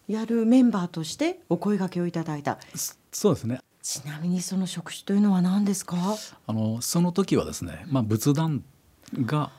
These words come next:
Speaker 2: 中心だったですね。
Speaker 1: はあ、え、衣料品のメーカーさんから今度仏壇？
Speaker 2: そうですね。あの、
Speaker 1: ですか。
Speaker 2: 二十五歳でしたから、
Speaker 1: ええ。
Speaker 2: うーん、ちょっと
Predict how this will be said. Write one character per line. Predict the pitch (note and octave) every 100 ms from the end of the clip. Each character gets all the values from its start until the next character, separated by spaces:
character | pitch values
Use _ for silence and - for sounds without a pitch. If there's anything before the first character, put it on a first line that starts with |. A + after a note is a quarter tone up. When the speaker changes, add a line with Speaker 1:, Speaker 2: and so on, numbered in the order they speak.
| - -
Speaker 2:
中 | - G#2+
心 | - F#2
だ | -
っ |
た | -
で | -
す | C3+
ね。 | C3 F#2 C#2+ _
Speaker 1:
は | - - - - G3 A3+ A#3 A#3+ A#3 A#3
あ、 | -
え、 | C#3 C3 D3+ F#3+ - _ _ _ _ _
衣 | D3 D#3
料 | F3+ C4 E4
品 | - D#4 D#4 D4+ D4
の | D4
メ | A#3+ C4
ー | C#4
カ | C#4 C4
ー |
さ | B3+ B3
ん | A#3+
か | -
ら | A3
今 | F#3+ G#3
度 | G#3+ C#3 - _
仏 | - D#3+ - F#4+
壇？ | G4+ A4+ B4+ C#5 _ - _ _ _
Speaker 2:
そ | - -
う |
で | F#2+
す |
ね。 | A2+
あ | A2
の、 | A2 G#2+ G#2
Speaker 1:
で | -
す | - - - -
か。 |
Speaker 2:
二 | C3+
十 | D3 E3+ E3 C3+
五 | C3+
歳 | D#3+ D3+ B2+ A#2 G#2+
で | A2
し | G#2
た | G#2
か | G2+
ら、 | G2+ G#2 G2+
Speaker 1:
え | F4+ A#4 A4 F#4+ A3
え。 | C3 - - _ A3+
Speaker 2:
う |
ー |
ん、 | B3 C3 C3 C3+ C3 C3 C3
ち | -
ょ |
っ | C#3
と | B2 A2+